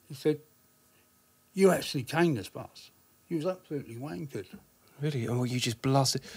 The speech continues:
Speaker 1: He
Speaker 2: What, were you
Speaker 1: said
Speaker 2: celebrating the fact?
Speaker 1: I was, uh, celebrating, obviously, the birth of my daughter.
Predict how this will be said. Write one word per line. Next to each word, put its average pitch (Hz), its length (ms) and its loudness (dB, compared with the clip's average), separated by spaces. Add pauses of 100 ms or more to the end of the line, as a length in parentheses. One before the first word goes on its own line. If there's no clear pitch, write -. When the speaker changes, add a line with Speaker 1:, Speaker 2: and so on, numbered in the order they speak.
(220)
Speaker 1:
He 170 60 4
Speaker 2:
What, 190 100 8
were 214 40 10
you 196 80 10
Speaker 1:
said 170 100 8
Speaker 2:
celebrating 208 760 8
the 214 60 0
fact? 208 160 6
Speaker 1:
I 202 40 12
was, 165 220 6
uh, 156 180 4
celebrating, 185 480 6
obviously, 143 260 2
the 127 60 -2
birth 139 380 4
of 110 60 -6
my 107 100 -4
daughter. 147 400 0